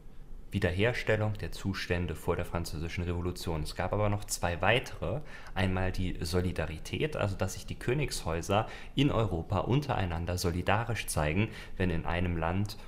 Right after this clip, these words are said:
beispielsweise, ich weiß nicht, eine weitere revolutionäre Bestrebung auftaucht, dann sollen sich alle anderen Königshäuser solidarisch zeigen und gegebenenfalls intervenieren.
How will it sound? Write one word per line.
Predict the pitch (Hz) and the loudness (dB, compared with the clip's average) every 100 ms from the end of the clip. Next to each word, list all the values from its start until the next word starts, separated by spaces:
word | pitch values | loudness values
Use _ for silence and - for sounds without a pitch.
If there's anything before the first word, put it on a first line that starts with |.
| - - | -12 -6
beispielsweise, | 82 85 - 87 - 80 82 85 85 85 - - - - | -4 -2 -2 -2 0 0 0 0 0 -2 -4 -14 -14 -10
ich | - | 2
weiß | 92 92 80 | 2 2 -2
nicht, | 76 - | -6 -2
eine | 85 80 73 - - | 0 0 -2 -6 0
weitere | 92 98 - 92 | 4 4 4 2
revolutionäre | 98 95 87 78 - 82 87 95 | 0 0 0 0 0 2 2 0
Bestrebung | - - - 90 87 78 76 - - - - | 0 -2 -2 -2 0 0 -2 -4 -10 -8 2
auftaucht, | 87 113 - 113 107 107 - | 4 4 0 2 4 2 0
dann | 87 85 | -2 0
sollen | 87 85 | 0 0
sich | 87 - | -2 0
alle | 90 101 | 2 4
anderen | 85 95 95 98 | 4 2 0 0
Königshäuser | 92 80 - 90 85 80 | -2 -4 -2 -2 -2 -2
solidarisch | 80 78 90 95 107 - | -2 -2 0 0 -2 -4
zeigen | - 98 101 90 | 0 2 2 0
und | - 82 - | -2 -4 -4
gegebenenfalls | - 85 82 76 - 87 82 - | -4 -2 -2 -4 -2 -2 -2 -4
intervenieren. | 82 76 76 78 85 131 | -4 -2 -2 0 0 -2